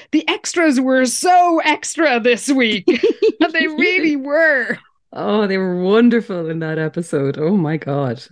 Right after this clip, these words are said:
Speaker 2: So good. I did like, uh, the Libby Grant pointed out that Cheers leveraged a social murder only in Sweet Valley.
Speaker 1: <laughs> So true.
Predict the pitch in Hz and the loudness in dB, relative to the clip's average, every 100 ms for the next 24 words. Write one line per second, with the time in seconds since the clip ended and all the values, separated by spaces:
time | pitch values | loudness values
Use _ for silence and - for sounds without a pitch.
0 | - - 151 151 - 127 120 - 156 165 | -18 -8 -2 -2 -2 -4 -6 -4 -2 0
1 | 165 156 156 - - 156 147 143 - 175 | 0 0 -2 -6 -2 -2 -2 -4 -4 -2
2 | 170 170 160 156 160 160 160 277 - 220 | 0 0 0 0 -2 0 -2 -6 -2 2
3 | 202 185 196 190 170 - 240 208 190 196 | 2 2 0 -2 -6 -4 -2 0 0 -2
4 | 202 175 170 160 160 175 165 - 196 180 | -2 -4 -4 -6 -4 -2 -2 -2 -2 0
5 | 147 143 143 - _ 196 175 139 135 156 | 0 0 -4 -6 _ 0 0 0 -2 -6
6 | 160 151 143 170 - - 349 - 403 480 | -4 -4 0 -2 0 2 2 0 0 0
7 | 480 - 381 427 427 415 - 330 330 311 | 0 -2 0 0 -2 -6 -6 0 2 2
8 | 302 359 269 262 247 233 | -2 -2 0 2 0 -2